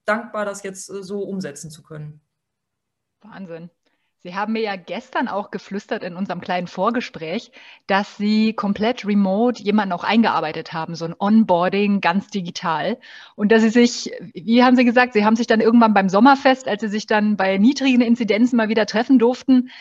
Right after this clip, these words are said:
Speaker 2: millionenfach bei dem, bei dem jungen Herrn entschuldigt, dass das so gelaufen ist und ob er sich dann irgendwie trotzdem integriert fühlen. Und da fand ich ja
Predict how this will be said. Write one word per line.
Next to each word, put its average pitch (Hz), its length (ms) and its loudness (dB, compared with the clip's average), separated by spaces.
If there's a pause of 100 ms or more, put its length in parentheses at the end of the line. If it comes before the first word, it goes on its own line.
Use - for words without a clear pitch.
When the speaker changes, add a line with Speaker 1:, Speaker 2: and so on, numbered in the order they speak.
(120)
Speaker 2:
millionenfach 240 800 4
bei 233 120 4
dem, 233 300 6
bei 233 100 6
dem 233 200 6
jungen 254 240 6
Herrn 233 280 6
entschuldigt, 262 640 4
dass 247 120 2
das 233 160 0
so 240 100 2
gelaufen 226 460 4
ist 240 300 2
und 202 260 -4 (800)
ob - 180 -4
er 240 80 4
sich 240 140 0
dann 240 140 4
irgendwie 233 260 2
trotzdem 285 340 2
integriert 254 640 2
fühlen. 269 340 -2
Und 233 120 0
da 233 100 0
fand 269 340 -2
ich 269 140 -6
ja 240 360 0